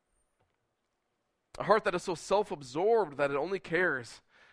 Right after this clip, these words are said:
for that which will benefit itself. A heart that is so selfish and self-reigning and self-centered that it really sees everybody else as either a threat to it or a tool for its advancement. And maybe you've been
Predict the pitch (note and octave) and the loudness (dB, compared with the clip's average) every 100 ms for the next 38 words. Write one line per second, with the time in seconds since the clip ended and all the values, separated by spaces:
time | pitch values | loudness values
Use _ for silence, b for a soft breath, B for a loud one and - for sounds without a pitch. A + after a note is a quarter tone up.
0 | _ C#3 D#3+ D#3 E3 D3 B2+ C#3+ - A#2 | _ 2 4 4 -2 -4 -2 -2 -6 -12
1 | - - G2+ - _ _ _ b b b | -12 -14 -14 -18 _ _ _ b b b
2 | b b b C3+ G3+ A3 G3+ E3+ F3 - | b b b 6 8 8 4 2 -6 0
3 | - A3+ - - E3+ - D3+ C#3 D#3+ G#3 | 4 4 4 0 0 0 0 0 0 0
4 | G3+ E3+ - D3+ - - F#3 G#3+ F3+ D3 | -2 -4 -2 -4 -4 0 2 4 2 0
5 | - _ b b b b - F#3+ F3+ C#4 | -6 _ b b b b 6 6 8 4
6 | D#4+ - A3 D3+ - _ _ - A3+ B3+ | 2 -2 -6 -8 -12 _ _ 6 6 6
7 | G#3+ G3 D#3+ C3 B2 A2+ B2 C#3+ C3 G#2+ | 2 4 4 2 0 -2 -8 -6 -6 -8
8 | - - B2+ F#3 - - - - - G3+ | -12 -10 0 0 0 -10 -14 -20 -14 -10
9 | C4 - - F3+ G3+ D#3+ D#3 D3 - G3 | -10 -10 -2 2 6 6 6 2 -6 -10
10 | F#3+ E3+ - C#3+ C#3 B2+ A2+ G#2+ - G2+ | -8 -6 -4 -6 -4 -8 -8 -12 -16 -20
11 | _ - _ _ _ _ _ _ _ _ | _ -20 _ _ _ _ _ _ _ _
12 | _ _ _ _ _ _ _ - - C#3 | _ _ _ _ _ _ _ -14 -6 -4
13 | A3+ A3+ F#3+ F#3 E3 C#3+ A#2+ | -4 -4 -8 -2 0 0 -2